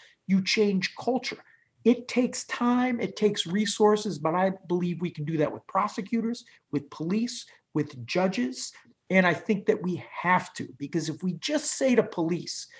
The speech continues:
"We're gonna make you wear a camera," police may not wanna get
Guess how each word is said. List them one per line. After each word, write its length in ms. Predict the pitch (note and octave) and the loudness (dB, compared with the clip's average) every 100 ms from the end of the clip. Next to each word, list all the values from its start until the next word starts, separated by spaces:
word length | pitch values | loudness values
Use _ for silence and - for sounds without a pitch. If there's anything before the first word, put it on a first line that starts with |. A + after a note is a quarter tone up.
| - - | -12 6
"We're 140 | A3+ | 6
gonna 200 | B3 A3+ | 8 4
make 340 | F#3+ G#3 A3 A3 | 4 4 2 2
you 100 | A3 | 2
wear 300 | F#3 F#3 C#3+ | 4 4 4
a 80 | - - | 2 -10
camera," 500 | - A#3+ C4+ C#4+ D#4+ _ _ _ _ - - _ | -4 -2 -2 -4 -8 _ _ _ _ -20 -20 _
police 460 | - A3+ B3 D4+ - | 4 6 6 4 4
may 140 | C4 | 4
not 300 | A3+ A3 G#3 | 6 6 6
wanna 220 | F3+ F3+ D#3 | 4 2 2
get 260 | C3+ - | -2 -6